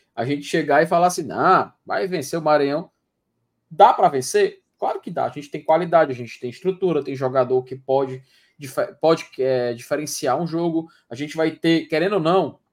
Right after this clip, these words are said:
sabe aquele papo, M R, que a gente colocou, a gente conversou um tempo atrás,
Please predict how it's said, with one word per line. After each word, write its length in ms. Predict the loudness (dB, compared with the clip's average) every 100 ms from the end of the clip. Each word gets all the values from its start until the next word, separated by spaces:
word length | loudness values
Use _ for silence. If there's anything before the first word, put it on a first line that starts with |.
| -8
sabe 240 | -6 -4
aquele 220 | -4 -6
papo, 420 | 0 2 2 -2 -12
M 180 | -10
R, 160 | -10 -12
que 120 | -18
a 40 | -18
gente 200 | -18 -12
colocou, 360 | -12 -12 -14
a 40 | -14
gente 200 | -14 -12
conversou 280 | -12 -12
um 20 | -16
tempo 240 | -10 -8
atrás, 460 | -6 -4 -4 -6